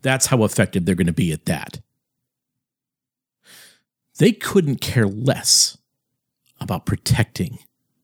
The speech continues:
the lives of our military people. You see, they're just ants to them. They're chess pieces, they're numbers.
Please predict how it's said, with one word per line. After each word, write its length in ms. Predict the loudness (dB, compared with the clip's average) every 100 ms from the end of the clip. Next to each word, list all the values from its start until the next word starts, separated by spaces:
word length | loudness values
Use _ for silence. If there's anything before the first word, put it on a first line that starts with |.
| _
the 120 | 0
lives 880 | 2 2 0 -2 -8 -10 -4 -2 -4 -10 _ _ _ _ _ _ _ _ _ _ _ -4
of 120 | 0
our 80 | 2
military 680 | 4 4 2 -2 -6 -8 -10
people. 440 | -14 -18 -20 -20 _ _ _ _ _ _ _ _ _ _ _ _ _ _
You 100 | 0
see, 440 | 4 4 4 0 _ _ _ _ _ _ _ _ _ _ _ _ _ _
they're 320 | -8 0 0
just 340 | 2 0 0 0
ants 320 | 0 2 0
to 140 | 0 -2
them. 300 | -2 -6 -12 -20 _ _ _ _
They're 120 | 0
chess 320 | 2 0 0 0
pieces, 480 | -2 -2 -2 -4 -4
they're 180 | -2
numbers. 640 | 0 4 4 2 2 2